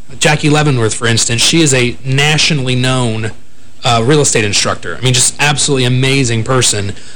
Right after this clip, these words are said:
Uh, she's been my idol for years, ever since I took a class with her.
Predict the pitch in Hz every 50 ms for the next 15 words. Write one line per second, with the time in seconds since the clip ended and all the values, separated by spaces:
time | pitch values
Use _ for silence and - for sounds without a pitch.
0 | - - - 117 110 - - 151 131 143 127 117 110 117 90 117 120 117 113 113
1 | 110 - - 107 107 110 113 110 107 104 101 104 101 - 123 117 117 - 123 110
2 | 113 113 117 101 - - - 120 113 117 - - 107 - 113 98 98